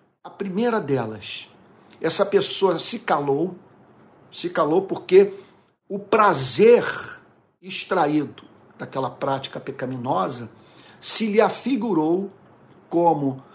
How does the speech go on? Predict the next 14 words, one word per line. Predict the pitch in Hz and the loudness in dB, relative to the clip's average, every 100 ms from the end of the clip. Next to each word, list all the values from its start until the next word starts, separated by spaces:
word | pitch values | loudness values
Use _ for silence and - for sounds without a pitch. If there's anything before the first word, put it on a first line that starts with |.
| - | -14
mais | 151 170 220 214 196 | 0 4 6 4 2
intenso | 175 - - 202 240 - - - _ _ _ _ | 0 0 2 4 2 -2 -6 -12 _ _ _ _
do | 180 196 | -14 -14
que | - 160 180 202 196 - - | 0 6 8 6 0 -14 -4
o | 185 | -2
prazer | - 185 147 113 135 170 - - - _ _ - | 2 2 2 -2 -2 -4 -6 -16 -20 _ _ -6
de | 175 | -2
viver | 160 127 131 156 | -2 -2 -4 -6
sobre | - 156 151 | -4 -2 2
o | |
olhar | 151 135 139 | 2 0 -4
sorridente | - 143 139 131 127 - | -4 -6 -4 -8 -8 -10
de | - | -12
Deus, | - - - - | -12 -16 -20 -20